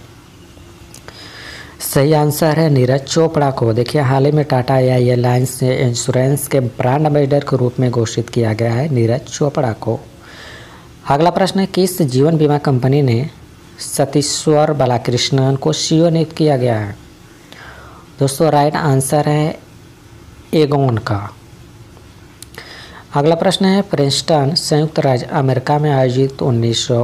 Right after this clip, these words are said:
उन्यासी में धर्म और शांति पर विश्व सम्मेलन में भारत के ब्रांड एम्बेसडर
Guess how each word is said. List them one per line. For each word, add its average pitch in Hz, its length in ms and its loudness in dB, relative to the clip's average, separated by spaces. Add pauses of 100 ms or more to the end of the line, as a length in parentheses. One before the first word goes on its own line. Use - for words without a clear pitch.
(120)
उन्यासी 151 460 0
में 165 240 0
धर्म 147 360 -2
और 123 140 2
शांति 117 440 -2
पर 120 180 -2
विश्व 117 340 -2
सम्मेलन 113 480 -4
में 113 200 -2
भारत 131 480 -4
के 143 80 0
ब्रांड 127 320 -2
एम्बेसडर 131 380 -4